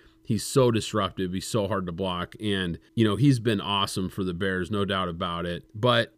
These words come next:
the player that I'm looking at in this game is Roquan Smith, because he is having quietly an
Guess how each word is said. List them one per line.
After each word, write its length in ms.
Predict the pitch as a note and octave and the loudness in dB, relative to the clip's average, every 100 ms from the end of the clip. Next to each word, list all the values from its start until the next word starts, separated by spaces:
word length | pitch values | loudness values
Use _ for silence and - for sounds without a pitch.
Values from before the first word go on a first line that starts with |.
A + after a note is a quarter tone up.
| - | -6
the 80 | |
player 360 | A2+ - G3+ G3+ | -4 2 4 6
that 100 | C#3+ | 4
I'm 240 | - C3+ C#3+ | 4 4 6
looking 360 | C3+ B2 A2+ | 6 4 0
at 180 | G#2+ G2 | 0 0
in 80 | E2+ | -2
this 200 | G2+ F2+ | -2 -4
game 540 | - G#2 G2 G2 G2 - _ _ | -2 -2 0 0 -2 -6 _ _
is 200 | A2+ G2 | -2 -2
Roquan 640 | G2 A2+ B2 - B2 G#2 | 0 4 4 2 0 0
Smith, 640 | F2+ - G2 F#2+ E2+ D2+ - F#2 | -2 -4 -2 -2 -4 -8 -10 -8
because 540 | G#2 - A2+ G#2 - - | -4 2 2 2 -4 -12
he 340 | - E3 F#3+ | -6 0 6
is 180 | F3 A#2 | 6 4
having 600 | G2+ G#2+ G2+ G#2 G2 F#2 | 0 -2 -2 -2 -2 -2
quietly 680 | - B2 B2+ C3+ G2+ G2+ G2 | -4 0 2 2 2 -2 -2
an 120 | F2+ | -2